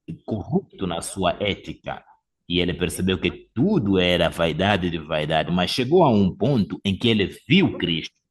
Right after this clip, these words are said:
porque ele escreveu o livro de Cânticos de Cânticos. E o que que Cântico dos Cânticos é? Cântico dos Cânticos pode ser dito co-,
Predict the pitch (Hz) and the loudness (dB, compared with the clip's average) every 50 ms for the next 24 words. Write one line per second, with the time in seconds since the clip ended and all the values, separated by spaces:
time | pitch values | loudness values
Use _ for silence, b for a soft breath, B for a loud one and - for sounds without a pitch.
0 | _ _ _ _ _ _ _ 98 87 - 98 90 92 - - - 104 98 87 78 | _ _ _ _ _ _ _ -6 0 2 2 2 2 0 0 0 0 0 0 2
1 | 101 135 190 208 151 101 85 85 90 90 87 78 - - 85 80 80 - - - | 4 6 6 6 6 4 2 0 0 0 0 -2 -6 -10 -10 -10 -10 -12 -8 -4
2 | 92 92 90 82 - - 90 82 80 - - 87 85 82 80 71 - - _ - | -4 -4 -4 -4 -8 -8 -8 -8 -8 -8 -8 -6 -4 -4 -4 -6 -10 -16 _ -20
3 | - - - - B B B B B B B B B B - 87 87 82 82 85 | -20 -18 -18 -20 B B B B B B B B B B 0 0 2 4 4 4
4 | 95 95 - - - 190 - - - 220 190 - - - 98 85 - _ _ - | 2 2 0 -4 -6 -8 -8 0 2 2 2 2 0 -6 -8 -8 -10 _ _ 4
5 | 147 147 135 107 - - - - - 85 80 73 85 85 - - - - 113 117 | 4 4 4 2 0 -4 -10 -8 -6 -6 -4 -4 -4 -6 -8 -6 -2 0 2 2
6 | 107 - - - - 87 - - - - - 101 92 82 69 76 - _ _ _ | 2 -2 -6 -10 -8 -8 -8 -8 -6 -2 0 0 0 0 -2 -8 -14 _ _ _
7 | - 90 85 76 - - - 85 80 78 - - - - 127 156 156 139 - - | -2 0 0 -2 -6 -10 -10 -8 -6 -6 -6 -4 0 2 4 4 4 4 2 -2
8 | - - - 85 - - - - 101 95 92 90 - - - 95 95 92 95 95 | -6 -6 -6 -6 -6 -6 -6 -4 -2 0 0 0 -2 -2 -2 0 0 2 2 2
9 | 98 92 120 98 - - 101 92 - | 2 2 -2 -4 -4 -6 -8 -8 -12